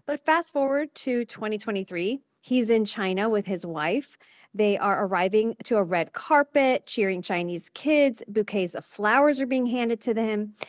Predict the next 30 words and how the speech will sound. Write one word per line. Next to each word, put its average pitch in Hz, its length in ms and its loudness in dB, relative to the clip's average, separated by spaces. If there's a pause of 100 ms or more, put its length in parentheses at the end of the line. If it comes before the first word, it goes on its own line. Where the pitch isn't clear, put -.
(200)
And 233 300 0
this 285 240 0
whole 311 340 4
rehabilitation 233 920 -2
got 190 180 -4
a 196 40 -2
big 196 260 0
boost 208 280 0
in 190 300 -4
May, - 360 -4 (440)
when 220 260 0
Syria 269 480 2
rejoined 220 560 2
the - 120 -4
Arab 185 300 0
League, 160 280 -8 (260)
because 226 480 0
really 277 300 0
Saudi 220 400 2
Arabia 202 420 0
and 180 80 -4
other 180 160 -4
Arab 180 160 -4
countries 196 560 -6 (160)
are 202 140 -2
arguing 196 560 -2 (220)
that 208 120 -4
the 226 80 -2
status 233 460 0
quo, 180 440 2